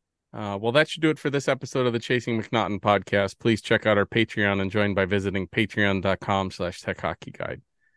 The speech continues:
Uh, patrons that are white level or above receive question priority. Our black level or above get extended podcast content, including extended versions of ex-,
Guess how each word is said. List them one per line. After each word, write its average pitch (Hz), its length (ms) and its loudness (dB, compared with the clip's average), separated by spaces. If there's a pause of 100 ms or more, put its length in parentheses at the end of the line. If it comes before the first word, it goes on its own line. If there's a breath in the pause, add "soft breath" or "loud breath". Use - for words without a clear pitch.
(360)
Uh, 101 200 -4
patrons 110 420 0
that 104 140 4
are 95 80 4
white 107 240 2
level 107 260 2
or 104 60 2
above 101 260 2
receive 98 320 -10
question 104 380 -4
priority. 95 680 0 (100)
Our 101 80 -6
black 117 320 2
level 98 260 2
or 95 100 2
above 92 340 0
get 95 140 -4
extended 98 420 -4
podcast 95 460 -2
content, 98 480 -4
including 95 380 -4
extended 95 500 -4
versions 95 520 -4 (160)
of 92 280 0 (160)
ex-, - 320 0